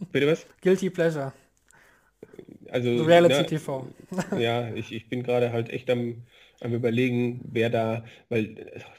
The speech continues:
Speaker 1: Discovery, Eurosport, Fragezeichen, weil die machen ja jetzt auch die, die W D F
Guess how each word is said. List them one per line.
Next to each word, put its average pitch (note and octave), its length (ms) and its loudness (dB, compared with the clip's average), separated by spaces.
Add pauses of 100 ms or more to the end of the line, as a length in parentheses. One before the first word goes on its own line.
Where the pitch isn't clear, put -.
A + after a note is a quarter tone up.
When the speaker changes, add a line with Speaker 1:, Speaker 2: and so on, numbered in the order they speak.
(100)
Speaker 1:
Discovery, C#3+ 720 0
Eurosport, C3 720 -2
Fragezeichen, B2 1000 -2
weil A2 180 -2
die A2 120 -4
machen A2+ 280 -2
ja G#2+ 140 0
jetzt G#2 140 -4
auch A2+ 140 -4
die, G#2+ 200 -4
die G2+ 180 -4
W G#2 60 -2
D F#2 140 2
F D#3+ 320 0